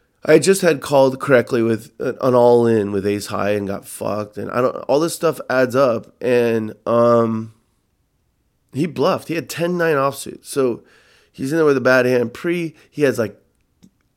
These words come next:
terrible equity. He needs it to run out like that. A-, a-, and also needs for me to give up. What's bad?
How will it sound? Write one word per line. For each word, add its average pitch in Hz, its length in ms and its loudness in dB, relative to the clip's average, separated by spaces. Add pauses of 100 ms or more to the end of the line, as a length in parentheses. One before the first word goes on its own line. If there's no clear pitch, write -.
(180)
terrible 190 540 -4
equity. 147 440 -2
He 165 140 -6
needs 240 260 -2
it 247 120 -8
to 170 100 -2
run 151 200 2
out 160 160 0
like 117 160 -2
that. 123 380 -2 (640)
A-, 147 400 2
a-, 139 260 2
and 127 260 -2
also 156 300 2
needs 147 240 -2
for - 200 -8
me 139 100 0
to 127 60 -4
give 120 180 0
up. 123 240 2 (1080)
What's 170 320 0
bad? 110 500 0